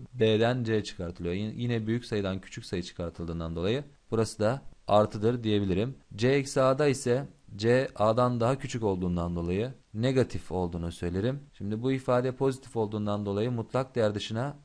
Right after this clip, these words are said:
aynen çıkacaktır ilk mutlak ifade. A eksi B'dir. Bir sonraki ifade yine pozitif olduğundan dolayı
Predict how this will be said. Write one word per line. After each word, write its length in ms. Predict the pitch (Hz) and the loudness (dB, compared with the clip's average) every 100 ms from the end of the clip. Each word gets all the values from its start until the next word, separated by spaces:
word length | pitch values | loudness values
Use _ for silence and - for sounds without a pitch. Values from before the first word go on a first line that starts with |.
| - | -2
aynen 360 | 120 131 98 90 | 2 2 2 -2
çıkacaktır 640 | - 85 82 80 - 95 | -4 -4 -4 -6 -6 -6
ilk 220 | 90 85 - | -6 -8 -8
mutlak 180 | 87 | -10
ifade. 500 | - 82 80 107 135 - | -8 -8 -4 -4 -4 -6
A 220 | 117 110 | -2 2
eksi 380 | 101 98 - 90 | 2 -2 -8 -4
B'dir. 460 | 98 113 120 131 - - | 0 0 0 -6 -8 -8
Bir 120 | 104 | -6
sonraki 420 | 107 - 120 113 117 | -4 -2 -4 -4 -6
ifade 360 | 113 117 117 | -2 0 0
yine 240 | 120 120 120 | -2 -2 -2
pozitif 420 | 123 110 - - | -2 -4 -8 -4
olduğundan 500 | 104 104 104 101 98 | -2 -2 -2 -2 -2
dolayı 420 | 95 92 95 98 | -2 0 -2 -6